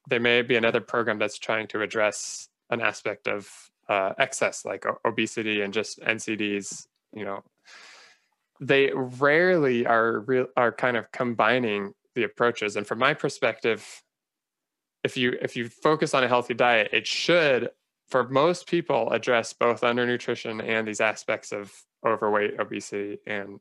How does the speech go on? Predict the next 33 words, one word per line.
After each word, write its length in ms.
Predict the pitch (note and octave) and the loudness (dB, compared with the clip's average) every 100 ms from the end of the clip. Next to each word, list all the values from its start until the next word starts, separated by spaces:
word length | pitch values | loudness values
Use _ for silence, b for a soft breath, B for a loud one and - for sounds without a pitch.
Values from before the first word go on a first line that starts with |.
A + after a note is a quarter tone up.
| _ | _
and 200 | G#2 G2+ | -12 -6
non-communicable 720 | G2+ G2+ - G#2+ G2+ - - | -4 -6 -6 -6 -6 -8 -10
diseases. 600 | G2+ G2+ G#2+ G2 G2+ - _ b b b b b b b | -10 -8 -8 -10 -14 -16 _ b b b b b b b
Um, 280 | B2 A2+ G#2+ - | 2 2 2 0
I 100 | B2+ | 4
know 220 | C#3+ C#3 | 4 4
in 80 | B2 | 2
a 60 | |
practical 460 | C3+ C3+ - - A#2+ | 2 0 0 -4 -2
sense, 240 | A#2+ A2 | 0 -4
for 120 | - | -6
nu-, 180 | A2 A2 - | -8 -8 -10
you 340 | - - A#2 | -14 -6 -2
know, 80 | G2+ | 0
we 120 | A2 | 0
have, 180 | B2+ B2 - | 0 -2 0
you 120 | C#3 | 0
have 100 | C#3 | 0
to 80 | C#3 | 0
make 240 | A#2 - - | -2 0 0
efforts. 520 | B2+ - G#2+ - - | 0 2 0 -2 -4
I 60 | B2 | -2
think 260 | C3+ A#2 | -2 0
what 140 | B2 G#2+ | 0 2
happens 360 | A#2+ A#2+ G#2+ | 0 0 -2
is 380 | A2 G2+ - - - | -2 -2 -8 -10 -6
you 80 | B2+ | 0
have 200 | B2 A#2 | 2 2
a 80 | |
limited 380 | A2+ A2+ C3 C3+ | 0 -2 0 0
amount 220 | C3 C3 | 0 0
of 60 | A2+ | 0
resources. 760 | A2 - A2+ - A2 G2+ - | -2 0 -2 0 -6 -6 -14